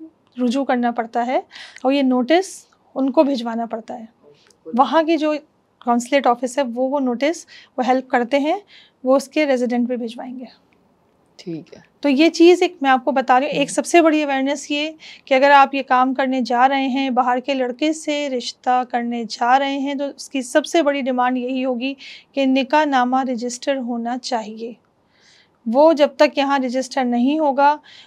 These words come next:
Speaker 1: वो लड़की बाहर नहीं जा सकती, क्योंकि वो रजिस्टर होगा तो
Speaker 2: तो फिर ये वहाँ
Speaker 1: definitely
Speaker 2: जाएगा।
Speaker 1: पासपोर्ट
Speaker 2: फिर
Speaker 1: बनेगा,
Speaker 2: पेपर्स फाइल होते हैं,
Speaker 1: पेपर्स
Speaker 2: सारे
Speaker 1: फाइल
Speaker 2: जो
Speaker 1: होंगे।
Speaker 2: कहते हैं हम।
Speaker 1: और अगर नहीं हो तो ये बस आपके लिए समझ जाने वाली चीज़ है
Speaker 2: Alright।
Speaker 1: कि वो बाहर नहीं लेके जाएगा।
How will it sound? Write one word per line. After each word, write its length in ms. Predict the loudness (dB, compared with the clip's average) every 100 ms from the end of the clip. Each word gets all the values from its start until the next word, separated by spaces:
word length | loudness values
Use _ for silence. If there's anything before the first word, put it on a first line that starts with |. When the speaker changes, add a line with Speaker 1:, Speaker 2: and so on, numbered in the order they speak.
| 2
Speaker 1:
वो 100 | 6
लड़की 360 | 6 6 2 2
बाहर 300 | 2 2 2
नहीं 320 | 0 0 0
जा 140 | -2
सकती, 340 | -8 -16 -16 -6
क्योंकि 260 | 0 4
वो 120 | 6 4
रजिस्टर 520 | 2 0 0 4 6
होगा 420 | 6 6 6 4 0 -10 -2
तो 80 | 2
Speaker 2:
तो 0 |
फिर 120 | 4
ये 40 |
वहाँ 100 | 4
Speaker 1:
definitely 460 | 4 4 4 4 2
Speaker 2:
जाएगा। 120 | 2
Speaker 1:
पासपोर्ट 440 | 0 0 2 2 4
Speaker 2:
फिर 100 | 4
Speaker 1:
बनेगा, 240 | 6 6
Speaker 2:
पेपर्स 140 | 2 2
फाइल 300 | 2 2 2
होते 240 | 0 4
हैं, 100 | 4
Speaker 1:
पेपर्स 200 | 4 2
Speaker 2:
सारे 140 | 2
Speaker 1:
फाइल 120 | 0 0
Speaker 2:
जो 60 |
Speaker 1:
होंगे। 140 | -4 -6
Speaker 2:
कहते 160 | -8
हैं 120 | -14
हम। 200 | -16 -2 6
Speaker 1:
और 100 | 8
अगर 180 | 10 8
नहीं 220 | 4 4
हो 60 |
तो 80 | 2
ये 140 | 2 2
बस 220 | -2 -2
आपके 260 | -4 -4
लिए 100 | -6
समझ 300 | -4 -2 -2
जाने 280 | 0 -2 -2
वाली 200 | -4 -6
चीज़ 100 | -4
है 60 | -4
Speaker 2:
Alright। 220 | -2 -4
Speaker 1:
कि 60 | -4
वो 140 | -4
बाहर 200 | -4 -4
नहीं 240 | -4 -4
लेके 220 | -6 -10 -12
जाएगा। 360 | -12 -14 -18